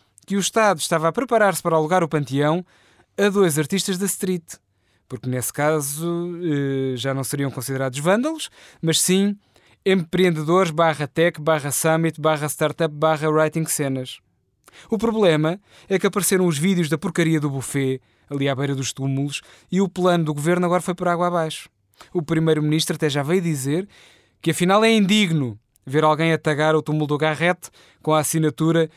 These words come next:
Joca do Cacém. Imagine-se. Esta polémica também arruinou os projetos dos gajos que mandam no Urban Beach, que estavam a preparar-se para usar o Panteão como discoteca suplente. Nada feito. A coisa correu tão mal que agora os seguranças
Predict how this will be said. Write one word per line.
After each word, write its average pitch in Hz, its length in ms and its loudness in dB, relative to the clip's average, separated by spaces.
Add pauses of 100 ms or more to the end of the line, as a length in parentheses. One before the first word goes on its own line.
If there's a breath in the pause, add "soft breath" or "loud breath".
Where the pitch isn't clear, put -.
(140 soft breath)
Joca 165 440 0
do 156 140 0
Cacém. 120 540 -4 (500)
Imagine-se. 120 640 -8 (340 loud breath)
Esta 277 220 0
polémica 156 480 0
também 220 240 2
arruinou 185 640 2
os 233 200 -2
projetos 190 500 -2
dos 156 220 -4
gajos 156 260 2
que - 80 -6
mandam 160 300 2
no 147 160 0
Urban 147 280 0
Beach, 165 400 -4 (400 soft breath)
que - 80 -20
estavam 190 280 2
a 185 40 -2
preparar-se 190 440 0
para 156 120 0
usar 156 240 0
o 131 40 -2
Panteão 165 500 0 (320 soft breath)
como 160 240 0
discoteca 214 580 -2
suplente. 196 580 -4 (520)
Nada 143 540 0
feito. 190 520 0 (120)
A 139 100 -8
coisa 143 220 0
correu 139 200 -6
tão 135 140 -4
mal 165 320 2 (400 soft breath)
que 196 100 -2
agora 190 220 4
os 170 100 0
seguranças 185 680 0